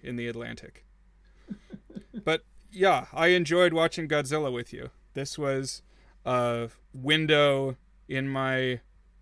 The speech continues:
film horizon that had not been completely open before. I, I had only glimpsed Godzilla through a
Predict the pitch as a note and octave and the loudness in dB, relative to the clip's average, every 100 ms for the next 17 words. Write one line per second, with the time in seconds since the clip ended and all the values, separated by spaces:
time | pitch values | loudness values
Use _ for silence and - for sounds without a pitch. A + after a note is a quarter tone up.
0 | _ _ - D3 C#3+ C#3 C3 C#3 C3+ C3 | _ _ 0 2 2 0 -4 -2 0 0
1 | B2+ B2+ B2+ A#2+ C3 B2 C#3 C3+ C3+ B2+ | 0 -4 -6 -6 -8 -4 -4 -4 -6 -6
2 | B2 A#2+ _ _ - B2+ C#3 B2+ C3+ B2+ | -6 -10 _ _ -12 -8 -8 -6 -4 -4
3 | B2+ A#2 A#2 - - C2 - _ _ _ | -4 0 0 -2 -12 -14 -16 _ _ _
4 | _ _ _ A#2 C3+ C3+ C3+ E3+ F#3 F3 | _ _ _ -12 -6 -4 0 0 2 0
5 | C#3 D#3+ D#3 - - C#3+ C3 C#3 C#3 - | 2 0 0 -4 -2 -2 -2 -4 -4 -6
6 | C#3+ C3 A#2+ A#2+ | -6 -4 -4 -6